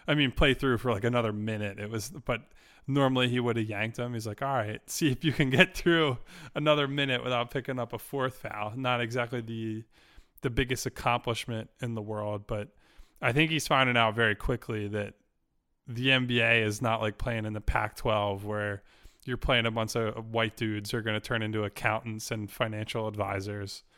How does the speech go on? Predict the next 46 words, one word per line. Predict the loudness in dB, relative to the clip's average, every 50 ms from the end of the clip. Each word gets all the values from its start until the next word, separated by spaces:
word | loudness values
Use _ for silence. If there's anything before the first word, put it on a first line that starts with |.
| -20 -20 -20 _ -10
You're | -4 2
playing | 4 6 6 6
against | 4 4 2 0 2
actual | 2 0 0 0 -2 -2 -2 0
N | 0 -2 -4
B | -4 -6 -6 -6
A | -6 -6
guys | -6 -6 -4 -4 -4 -4 -6 -6
who | -6 -2
have | 0 0 0 0
moves | 0 -2 0 0 0 0 -2 -2 -4 -8 -12 -14 -16 _ _ _ _ -6
and | -4 -2 2
counter | 4 6 6 6 4 2 0
moves | 0 -2 -2 -2 -2 -4 -6 -8 -10 -14 -16 -20 _ _ -8 -4
and | -2 0
even | 0 0 0 0 2
get | 2 0
a | 0
scouting | -2 -4 -2 0 0 0 0 -2
report | -4 -6 -4 -4 -2 0 0 -2 -2 -4
before | -10 -8 -4 -4 -4
the | -4 -4
game | -4 -4 -4 -4 -4 -4 -4
where | -4 -2 -2
they | -2 -2
know | -2 -2 -2
your | -4 -4 -6 -8
tendencies. | -6 -8 -8 -6 -8 -10 -12 -12 -14 -14 -14 -12 -10 -10
So | -8 -8 -10 -10 -10 -8
that's, | -6 -6 -6 -6 -6 -10 -10 -14 _ _ _ -20 -20 -20 -20 -8 0 0
it's | 2 2
something | 2 2 2 2
he's | 2 4
gotta | 6 6 6 4
clean | 2 2 2 4 6
up, | 6 4 4 2 -2
because | -8 -8 -6 -2 0 0 0 0 -2 -4 -8 -14 _ _ -20 -20 -20 -20 -20 -14 -8
the | -6 -4
choice | -2 0 2 2 2 2 0 -2 -2
that | -2 -4 0
Brett | -2 -2 -2 0
Brown | 0 2 2 2 2 2
has | 2 2 2 2 0 0 -2 -2
right | -2 -2 -2 -2
now | 0 0 2 2 2 2 0
is, | -2 -2 -4 -2 -2 -4 -6 -8